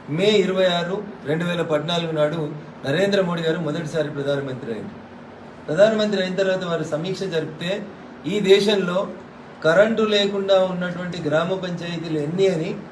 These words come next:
దేశవ్యాప్తంగా, అది కాంగ్రెస్ పాలిత రాష్ట్రమా, బీజేపీ పాలిత రాష్ట్రమా, కమ్యూనిస్టు పాలిత రాష్ట్రమా అనేది కౌంట్ చేయకుండా ప్రధానమంత్రి కార్యాలయం లెక్కలు తెప్పించుకున్నప్పుడు దేశవ్యాప్తంగా సుమారు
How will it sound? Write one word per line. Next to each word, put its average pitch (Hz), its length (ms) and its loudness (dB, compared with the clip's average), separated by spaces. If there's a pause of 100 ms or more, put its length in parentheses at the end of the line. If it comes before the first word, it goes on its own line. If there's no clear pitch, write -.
(340)
దేశవ్యాప్తంగా, 196 880 4 (600)
అది 151 180 -2
కాంగ్రెస్ 190 500 2
పాలిత 175 260 -2
రాష్ట్రమా, 170 540 -2 (360)
బీజేపీ 196 460 2
పాలిత 170 360 0
రాష్ట్రమా, 170 540 -2 (380)
కమ్యూనిస్టు 220 460 2
పాలిత 190 300 2
రాష్ట్రమా 170 440 -2
అనేది 170 220 -2
కౌంట్ 170 400 -2
చేయకుండా 156 480 0 (340)
ప్రధానమంత్రి 202 640 4
కార్యాలయం 175 540 0
లెక్కలు 156 360 -2
తెప్పించుకున్నప్పుడు 165 880 -2 (400)
దేశవ్యాప్తంగా 202 920 6
సుమారు 196 600 6